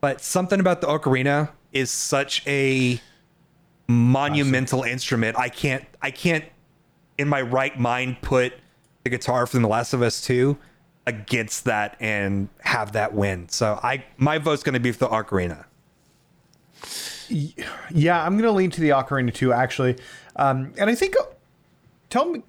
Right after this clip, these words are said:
Speaker 2: correct me if I'm wrong, but most of the instruments in Zelda pretty much play the same, 'cause I'm always been, I think Wind Waker is my second favorite Zelda game,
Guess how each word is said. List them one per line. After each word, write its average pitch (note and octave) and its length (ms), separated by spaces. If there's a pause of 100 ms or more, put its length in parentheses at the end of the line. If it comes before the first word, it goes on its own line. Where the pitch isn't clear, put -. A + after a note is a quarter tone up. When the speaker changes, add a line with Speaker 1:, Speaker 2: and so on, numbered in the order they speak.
(120)
Speaker 2:
correct B3 220
me A3 100
if D#3 100
I'm C3 160
wrong, B2+ 220
but B2+ 120
most F#3 220
of - 60
the E3 120
instruments C3+ 460
in B2 80
Zelda A#2+ 360
pretty D3+ 340
much A#2+ 260
play A#2 140
the G#2+ 120
same, G#2+ 260
'cause G#2 280 (360)
I'm D#3 200
always D3+ 300
been, B2 320
I B2+ 160
think B2+ 260 (240)
Wind C3 220
Waker A#2+ 420
is A2 240
my G#2+ 140
second A2+ 360
favorite B2+ 340
Zelda B2+ 300
game, C3+ 300